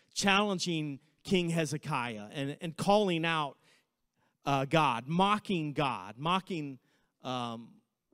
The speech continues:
the holy God. And, and, and he's telling King Hezekiah, "I'm gonna destroy everything.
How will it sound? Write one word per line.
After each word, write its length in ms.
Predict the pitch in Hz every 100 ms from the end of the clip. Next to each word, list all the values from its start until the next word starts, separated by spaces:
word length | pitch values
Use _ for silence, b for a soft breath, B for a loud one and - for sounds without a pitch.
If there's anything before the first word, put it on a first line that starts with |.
| _ _
the 80 | -
holy 560 | - - 190 175 160 143
God. 480 | 135 117 101 - -
And, 220 | 151 165
and, 220 | 165 165
and 220 | - 156 151
he's 460 | 170 156 - - b b b
telling 340 | 220 214 190
King 260 | 180 202 180
Hezekiah, 640 | 185 160 160 160 156 131 b b b b b _
"I'm 160 | - 240
gonna 240 | 277 220
destroy 680 | 151 165 - - 190 180 151
everything. 540 | 175 147 - 117 76